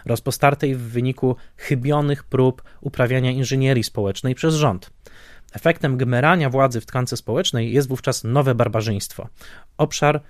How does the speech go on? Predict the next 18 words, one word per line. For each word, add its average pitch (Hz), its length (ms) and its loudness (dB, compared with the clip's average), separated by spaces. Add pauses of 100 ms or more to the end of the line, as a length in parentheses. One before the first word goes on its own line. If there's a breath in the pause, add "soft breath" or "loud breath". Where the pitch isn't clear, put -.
zamieszkany 120 520 0
przez 117 200 -4
ludzi 110 260 -4
tak 170 200 0
dzikich 107 400 -10 (260 soft breath)
i 131 80 -4
moralnie 120 420 2
tak 170 200 0
zniwelowanych, 104 720 -2 (240 loud breath)
że 113 140 -2
aż 147 160 -2
podkładających 120 800 -2
ogień 139 280 2
pod 113 160 -4
własną 110 320 -2
dzielnicę. 107 520 -2 (520 loud breath)
Teren 127 320 4
ten, 170 260 2